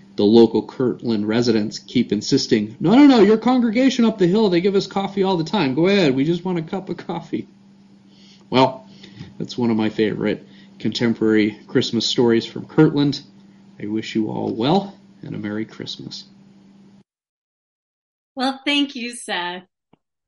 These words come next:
Speaker 2: Uh, we will now turn our attention west to Nauvoo, where we find two of my favorite storytellers, and I think they're probably your favorite storytellers as well, Lachlan Mackay and Wendy Eaton. Let's begin with Lachlan,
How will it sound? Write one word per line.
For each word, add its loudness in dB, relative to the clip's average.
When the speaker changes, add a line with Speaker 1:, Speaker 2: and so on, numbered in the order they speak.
Speaker 2:
Uh, -10
we 0
will -2
now 0
turn -8
our -4
attention -8
west -12
to -10
Nauvoo, -10
where -10
we -8
find -6
two -8
of -8
my -8
favorite -8
storytellers, -12
and -10
I -10
think -8
they're -8
probably -2
your -6
favorite -8
storytellers -8
as -12
well, -12
Lachlan -2
Mackay -6
and -10
Wendy -8
Eaton. -14
Let's -4
begin -2
with -4
Lachlan, -6